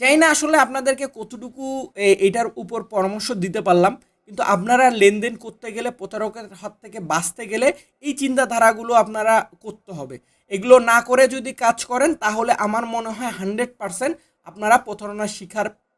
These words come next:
হবেন, হবেন, হবেন। আর দ্বিতীয়ত কথা হচ্ছে, আমি কাউকে ছোট করে কিছু বলিনি বা কোনো যদি ভুল তথ্য দিয়ে থাকি তাও জানাবে। অনেকে বলবে, "ভাই, আমাদের তো ফলোয়ার কম, পেজ কম, পেজে YouTube চ্যানেলে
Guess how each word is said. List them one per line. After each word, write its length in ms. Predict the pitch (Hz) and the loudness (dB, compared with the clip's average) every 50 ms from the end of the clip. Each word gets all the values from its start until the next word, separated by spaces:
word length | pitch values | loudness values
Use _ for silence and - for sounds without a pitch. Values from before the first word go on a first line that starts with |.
| _ _ _ _ _ - | _ _ _ _ _ -4
হবেন, 280 | 220 220 247 269 262 | 0 4 4 4 4
হবেন, 300 | 226 190 202 196 247 240 | 2 0 -2 -2 -2 -4
হবেন। 300 | 208 190 185 160 156 143 - - _ _ _ _ _ _ _ | -4 -4 -4 -2 -2 -4 -4 -8 _ _ _ _ _ _ _
আর 360 | - 180 185 196 196 202 208 202 | -2 4 6 8 8 8 8 6
দ্বিতীয়ত 400 | 175 190 240 247 285 285 285 294 | 2 -2 -4 -4 -6 -6 -6 -4
কথা 280 | 285 277 277 277 285 | -4 -4 -2 -2 -2
হচ্ছে, 460 | 269 254 277 285 285 - - 294 277 - - | 0 0 0 0 -2 0 2 2 2 2 0
আমি 280 | 196 214 233 254 269 269 | -4 -6 -4 -4 -6 0
কাউকে 360 | - 247 247 240 240 285 269 | 4 4 4 4 2 -4 -12
ছোট 260 | - - 226 214 247 | -10 -8 -4 -2 2
করে 240 | 247 247 247 247 254 | 4 4 6 4 4
কিছু 220 | 240 247 - 262 | 2 -2 -8 -6
বলিনি 480 | 196 180 392 285 214 220 202 214 247 330 - _ _ _ - | 0 2 2 4 4 2 0 -4 -6 -8 -12 _ _ _ -8
বা 100 | 202 202 | -8 -8
কোনো 220 | 196 214 220 247 | -6 -8 -10 -10
যদি 120 | 254 269 | -8 -8
ভুল 300 | 254 180 156 196 233 247 | -6 -4 -2 -2 -4 -4
তথ্য 320 | 240 294 285 - - 277 262 | -6 -10 -12 -14 -14 -12 -10
দিয়ে 180 | 220 247 247 | -6 -4 -4
থাকি 200 | 247 247 254 269 | -4 -4 -6 -8
তাও 260 | 269 - 214 220 233 214 | -6 0 2 4 4 4
জানাবে। 260 | 220 196 180 165 165 | 4 2 2 2 0
অনেকে 360 | - - 226 247 247 240 262 | -2 -4 -4 -6 -4 -2 -2
বলবে, 300 | 247 247 247 247 247 240 | 0 0 2 2 2 2
"ভাই, 160 | 220 233 240 | 4 4 6
আমাদের 320 | 233 220 226 226 220 233 220 - - | 6 4 4 0 -4 -6 -10 -10 -6
তো 200 | 247 247 240 - _ _ _ _ _ - | -4 -4 -4 -4 _ _ _ _ _ -2
ফলোয়ার 340 | 220 208 226 240 247 247 | 0 4 8 8 8 8
কম, 360 | 247 240 240 240 226 220 214 - _ | 6 6 4 4 4 4 0 -10 _
পেজ 280 | - 226 233 233 - - | -10 -8 -6 -6 -6 -8
কম, 360 | - 240 240 233 226 226 220 220 - _ _ _ | 0 6 8 8 8 8 6 0 -16 _ _ _
পেজে 400 | - 233 226 240 247 240 233 208 233 | -12 -6 0 4 4 6 6 4 2
YouTube 300 | 226 - 247 247 - - | -2 -4 -10 -14 -14 -8
চ্যানেলে 480 | - 254 240 240 240 240 247 247 233 | -4 -4 -4 -4 -2 0 2 2 2